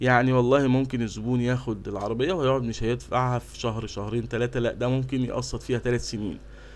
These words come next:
آه، فأكتر من الأوبريتنج سايكل أو ال one year هصنفها non current receivable, are measured. قد يتقاس بالإيه؟ برضو ال net present value of future cash flow expected to be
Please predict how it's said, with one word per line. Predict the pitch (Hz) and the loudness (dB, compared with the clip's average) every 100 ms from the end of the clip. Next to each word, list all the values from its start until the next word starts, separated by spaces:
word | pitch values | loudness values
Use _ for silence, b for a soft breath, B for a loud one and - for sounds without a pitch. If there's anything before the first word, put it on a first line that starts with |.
| B B 117 | B B 4
آه، | 120 117 107 104 | 6 6 2 -2
فأكتر | - 110 170 196 160 139 | 0 6 6 6 4 6
من | 135 147 127 B B - | 6 2 0 B B -2
الأوبريتنج | 123 127 196 190 139 | 2 8 8 8 0
سايكل | - 135 127 110 | 2 2 2 2
أو | 151 170 | 6 6
ال | 151 147 202 | 8 6 4
one | 196 240 277 | 4 2 0
year | 208 B B 113 | -2 B B -6
هصنفها | - 120 123 147 143 127 | 0 2 4 2 2 2
non | 123 135 131 | 4 2 2
current | 131 131 127 | 2 2 2
receivable, | 107 98 113 101 67 - B B B B - | -2 -2 -2 -2 -4 -10 B B B B 4
are | 190 269 277 262 190 | 10 12 12 12 10
measured. | 156 156 127 113 - | 8 8 6 2 8
قد | 190 170 - | 8 8 4
يتقاس | 160 - 165 | 0 6 6
بالإيه؟ | 143 143 131 143 143 | 8 6 8 6 6
برضو | 127 180 240 185 202 202 B - | 8 8 8 6 4 2 B -2
ال | 131 135 165 | 2 4 4
net | 127 | 4
present | 139 165 170 143 | 4 4 4 2
value | 139 170 180 190 - | 4 6 8 6 4
of | 139 | 2
future | 143 175 233 - 151 | 0 -2 0 2 2
cash | 147 135 131 | 4 2 2
flow | 123 120 131 131 123 | 0 2 4 2 0
expected | - 110 117 - 123 - 123 | -4 0 0 0 -8 -4 -6
to | |
be | 110 | -4